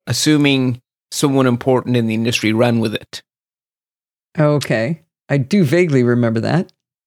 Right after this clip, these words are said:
Speaker 1: Basically, you use cryptography so that your iPhone attests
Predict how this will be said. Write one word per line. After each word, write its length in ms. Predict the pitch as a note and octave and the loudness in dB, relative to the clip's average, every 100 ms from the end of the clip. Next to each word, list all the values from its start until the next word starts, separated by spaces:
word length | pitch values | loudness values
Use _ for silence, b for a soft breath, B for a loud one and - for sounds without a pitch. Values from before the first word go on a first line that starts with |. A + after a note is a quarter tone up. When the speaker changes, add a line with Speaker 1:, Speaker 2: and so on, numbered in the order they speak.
| _ _ _ - C3 _ _ _ _ - | _ _ _ -16 -16 _ _ _ _ -2
Speaker 1:
Basically, 580 | A#3 B3+ - D#3 C3+ | -2 -2 -2 -2 0
you 160 | B2+ C3+ | 2 2
use 240 | C#3+ G#3 | 0 -2
cryptography 720 | - F3+ - E3 C#3 A#2 - A#2 | -2 -4 0 0 0 -2 -2 -4
so 180 | - | -4
that 340 | A2+ A#2 G#2 - - - | 0 0 0 -4 -20 -8
your 220 | B2 B2+ | -2 0
iPhone 720 | B2+ D3 - B2+ A#2 A2+ G2+ - _ - | 2 0 2 2 2 -2 -6 -14 _ -8
attests 840 | A#2+ - - D#3 - - - - | -8 -8 -6 -6 -6 -12 -12 -14